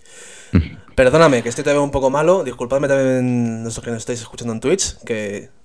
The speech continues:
tengo la voz un poco tomada todavía. Pues no, no conocía la, la serie esa.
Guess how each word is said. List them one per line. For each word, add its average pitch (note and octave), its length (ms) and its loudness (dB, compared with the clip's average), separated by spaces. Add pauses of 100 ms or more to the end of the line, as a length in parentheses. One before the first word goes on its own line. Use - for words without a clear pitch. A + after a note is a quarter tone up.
(140)
tengo A#2+ 160 -6
la B2+ 80 -4
voz A#2+ 160 -4
un A#2+ 60 -12
poco A#2+ 160 -4
tomada A2 260 -8
todavía. F2+ 400 -12 (1120)
Pues A#2+ 160 0
no, G3 80 2
no F#3 140 -2
conocía F#3+ 340 0
la, C3+ 340 -2
la A#2+ 140 -4
serie A#2+ 240 -4
esa. - 320 -6